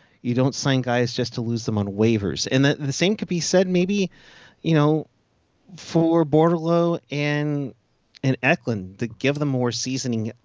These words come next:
i-, with the Barracuda. I mean, I think everybody's been excited about the Barracuda, the new arena and everything, uh, and maybe give them s-, more seasoning,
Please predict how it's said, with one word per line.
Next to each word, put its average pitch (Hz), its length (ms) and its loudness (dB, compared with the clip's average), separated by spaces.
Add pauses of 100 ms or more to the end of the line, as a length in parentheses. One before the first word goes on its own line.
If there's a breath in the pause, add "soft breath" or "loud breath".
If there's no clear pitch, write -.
(160)
i-, 120 200 -6
with 120 240 -4
the 110 60 -4
Barracuda. 110 600 0 (400 loud breath)
I 127 60 -2
mean, 107 340 -2 (300)
I 120 120 2
think 131 200 0
everybody's 131 480 4
been 120 160 2
excited 127 400 2
about 117 260 2
the 107 120 0
Barracuda, 110 560 2
the 107 120 -2
new 104 160 -2
arena 104 340 0
and 107 140 0
everything, 113 500 0 (540 loud breath)
uh, 131 60 -2
and 127 460 2
maybe 135 160 2
give 139 180 -2
them 143 160 0
s-, 131 140 -10
more 123 180 -4
seasoning, 131 640 -2